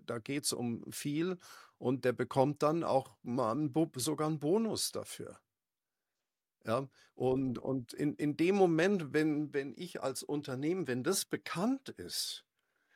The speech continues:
dass, ähm, dass das sogar incentiviert wird, dass das gefördert wird, wird diese Hemmschwelle,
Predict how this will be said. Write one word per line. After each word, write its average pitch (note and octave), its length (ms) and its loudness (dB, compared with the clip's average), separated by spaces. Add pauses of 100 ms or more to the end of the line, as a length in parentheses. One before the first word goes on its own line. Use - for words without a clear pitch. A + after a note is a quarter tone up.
(300)
dass, C#3+ 520 0
ähm, B2+ 520 0
dass B2+ 200 0
das A#2 200 0
sogar B2 340 0
incentiviert D3+ 1000 -4
wird, G2+ 520 -10
dass A#2+ 180 -2
das A#2 380 -2
gefördert F3 840 -2
wird, F2+ 280 -8 (920)
wird E3 340 -4
diese C3+ 380 -2 (480)
Hemmschwelle, A2 920 -2